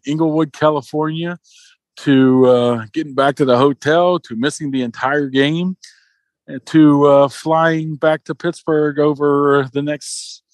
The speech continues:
seven hours and three stops and wheelchairs and golf carts through airports. So it was kind of miserable. You know, I was holding out hope. I'm coming to Cincinnati this weekend,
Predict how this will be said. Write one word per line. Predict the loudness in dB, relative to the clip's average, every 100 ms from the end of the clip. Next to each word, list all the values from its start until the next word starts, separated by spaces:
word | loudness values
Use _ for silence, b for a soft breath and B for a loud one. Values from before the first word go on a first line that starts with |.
| b b b b _ _
seven | -2 0 2
hours | 2 4 2 0 -2
and | -4
three | -2 0 0
stops | 0 0 2 0 -2 -6
and | -6 -6 B B B -2
wheelchairs | 0 0 -2 0 2 2 2 0 -4
and | -6
golf | -2 0 -2
carts | -2 -2 -2 -6
through | -8 -4
airports. | -4 -4 -4 -4 -4 -10 -8
So | -4 -4 -8 b b b b _
it | -4
was | -4
kind | -2 -2 0
of | -2
miserable. | -4 -4 -4 -6 -8 -8 -8 _ _ b b b b b _
You | -2
know, | 2 2
I | 2
was | 0 -2
holding | -2 0 0
out | -2 -4
hope. | -2 -4 -4
I'm | -8
coming | -8 -8
to | -8
Cincinnati | -8 -12 -4 0 2 2
this | 2 0
weekend, | 0 0 0 -2